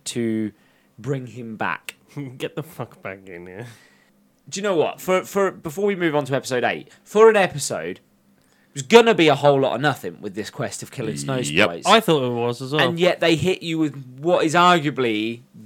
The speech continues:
Speaker 1: one of the most important moments in it, when he realizes he actually likes these people.
Speaker 2: Yeah.
Speaker 1: The one moment in it where I was like, this whole nothing of an episode, really,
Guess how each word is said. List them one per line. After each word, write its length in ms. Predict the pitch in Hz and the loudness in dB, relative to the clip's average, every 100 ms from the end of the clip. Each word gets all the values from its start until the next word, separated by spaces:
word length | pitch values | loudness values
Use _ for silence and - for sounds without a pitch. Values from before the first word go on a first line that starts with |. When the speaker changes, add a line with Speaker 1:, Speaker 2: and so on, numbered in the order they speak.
| 113 | -12
Speaker 1:
one 180 | 120 147 | 0 2
of 60 | 143 | 2
the 60 | |
most 260 | 143 143 143 | 2 2 0
important 400 | 135 131 131 127 | -6 -6 -6 -4
moments 440 | 147 143 104 85 | -2 -2 -4 -12
in 100 | 85 | -12
it, 120 | 80 - _ _ _ _ _ _ | -14 -20 _ _ _ _ _ _
when 120 | 127 | -4
he 80 | 143 | 2
realizes 540 | 143 143 135 127 123 117 | 4 4 2 -2 -6 -6
he 120 | 123 | -6
actually 500 | 117 - - 117 110 | -6 -8 -12 -10 -8
likes 300 | 110 107 101 | -6 -8 -10
these 160 | 101 - | -16 -10
people. 400 | 110 98 - - _ _ _ - | -10 -10 -14 -18 _ _ _ -8
Speaker 2:
Yeah. 180 | 131 147 | -4 -2
Speaker 1:
The 100 | 147 | 0
one 300 | 170 190 190 | 2 2 4
moment 400 | 185 180 151 117 | 4 4 0 -4
in 140 | 101 | -6
it 240 | 95 110 - | -4 -4 -2
where 180 | 135 | 0
I 100 | 131 | 0
was 180 | 131 131 | -2 -2
like, 340 | 127 123 120 - _ _ _ _ | -2 -2 -4 -12 _ _ _ _
this 180 | 175 - | -2 -2
whole 280 | - 202 190 | -2 -2 -2
nothing 500 | 175 175 151 170 151 | -4 -6 -6 -6 -4
of 100 | 139 | -2
an 80 | 139 | 0
episode, 600 | 160 170 156 95 87 87 | 0 -2 -6 -6 -8 -8
really, 440 | 82 76 76 113 | -10 -10 -10 -12